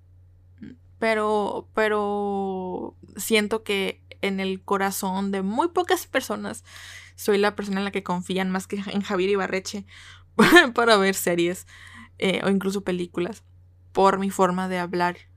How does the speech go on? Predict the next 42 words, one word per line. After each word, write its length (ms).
y 160
de 100
reseñar. 560
Porque 240
sí, 140
por 100
ejemplo, 160
me 80
dijeron, 400
"Y 240
no 120
sé, 320
¿no 140
pensaste 320
hacer 160
una 400
entrevista 420
con 280
Javier 240
Ibarreche?". 360
Y 60
yo 80
así 160
como 240
de 80
que 100
Javier 300
Ibarreche 320
ni 60
me 100
topa. 400
Yo 160
lo 160
amo, 260
pero 160
ni 120
me 120
topa. 320
Entonces, 920
<laughs> 40
este, 760
sí. 300